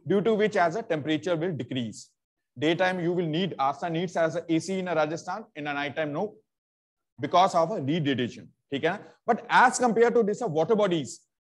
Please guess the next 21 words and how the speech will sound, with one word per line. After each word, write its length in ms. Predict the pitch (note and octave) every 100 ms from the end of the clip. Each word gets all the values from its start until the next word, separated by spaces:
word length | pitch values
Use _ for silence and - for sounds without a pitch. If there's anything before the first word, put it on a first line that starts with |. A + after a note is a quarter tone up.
| -
these 300 | C3 A3 A3+
are 160 | G#3+ G#3+
heating 360 | F3 F3+ A#3+
and 200 | A#3 A#3
cooling 260 | F#3+ G3+ A3
process 400 | F#3+ F#3+ G#3+ -
is 160 | F3+ D#3+
a 180 | A3 F4 - _ _ _ - -
slow 360 | - G#3 -
and 200 | - F#3
steady. 400 | F#3 E3 C3+ A2 - _ -
Due 160 | F#3
to 160 | G3 B3
as 140 | G#3+
the 100 | G#3+
water 480 | G#3 B2+ C#3 D3+ B3+
moving 400 | A#3+ G#3+ A3+ B3+
in 180 | G3+ F#3+
a 120 | G#3+
water 280 | E3 D#3 G#3
bodies, 480 | F3+ D#3 E3 A3